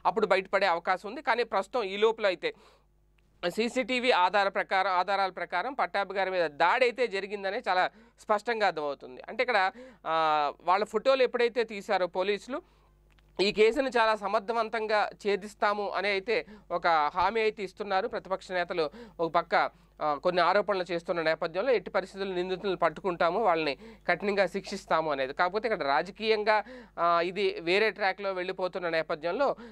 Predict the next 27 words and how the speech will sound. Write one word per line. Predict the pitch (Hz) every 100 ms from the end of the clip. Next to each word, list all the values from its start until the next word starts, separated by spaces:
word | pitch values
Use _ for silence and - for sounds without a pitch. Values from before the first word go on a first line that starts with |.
| - 160
ఆ, | 151 147 -
పట్టాభి | 190 - 240 240
మీద | 233 233
జరిగిన | 226 202 208 196 196
దాడి | 165 170 175 214 247
ఏదైతే | 214 208 190 185
ఉందో, | 156 139 131
ఈ | - 170
దాడి | 156 165 220 247
విషయంలో | 214 226 208 226
ప్రభుత్వం | 220 180 185 - 170 - - 180
ఎందుకు | 202 240 233
సీరియస్నెస్ | 220 220 208 220 202 208
చూపించట్లేదు | 185 190 190 175 185 185
అనే | 185 170
ఆరోపణలు | 165 143 180 214 220 190
అయితే | 180 190 151 233 220 175
వినిపిస్తున్నాయి. | 180 208 202 190 208 226
కానీ | 196 208
ఇప్పుడు | 196 165 202 196 175
ఎవరైతే | 175 226 240 214 247
ఆ | 233 185 190
ముగ్గురుని | 190 170 190 247 226 226 -
గుర్తించారో | 175 202 - 220 220 202 208
పోలీసులు, | 190 190 202 208 294 202 240 233 -
వాళ్ళను | 160 185 240 240 226
గనక | 208 220 -